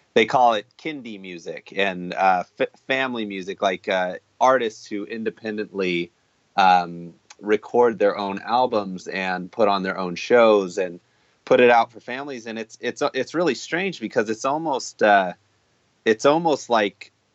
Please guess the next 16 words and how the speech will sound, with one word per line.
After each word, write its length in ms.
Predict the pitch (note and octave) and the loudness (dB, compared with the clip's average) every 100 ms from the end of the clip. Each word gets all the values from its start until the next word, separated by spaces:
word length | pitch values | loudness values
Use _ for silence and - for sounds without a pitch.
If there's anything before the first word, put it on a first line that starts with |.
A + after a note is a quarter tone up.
| _ _ - | _ _ -10
like, 320 | A2 G2 F#2 _ _ _ | -6 -4 -6 _ _ _
cool 420 | - - D#3 D#3 | -4 4 4 4
to 160 | D3 A#2+ | 0 -4
do 240 | F#2 A#2+ | -2 2
that. 220 | D#3 G#2+ F#2 | 4 4 0
It's 160 | - | -4
becoming 640 | - A2+ - D3 D#3 D3+ B2 | -4 -4 0 0 2 0 2
this, 460 | G#2+ G2 - - _ _ _ _ _ | 2 2 -4 -18 _ _ _ _ _
it's, 220 | - B2 | -2 0
it's 200 | - B2 | 2 0
becoming 540 | - - C#3 D3 D3+ D3 | -2 0 0 2 2 2
this 180 | B2+ - | -2 -4
new 160 | C3 | -4
movement. 640 | A2 G#2 C3 D#3+ A2+ F#2 | -2 0 0 0 -4 -6
I, 260 | F#2+ G2 G2 - | -4 -2 -2 0
I've, 320 | G2+ G2 F2+ | 2 2 -2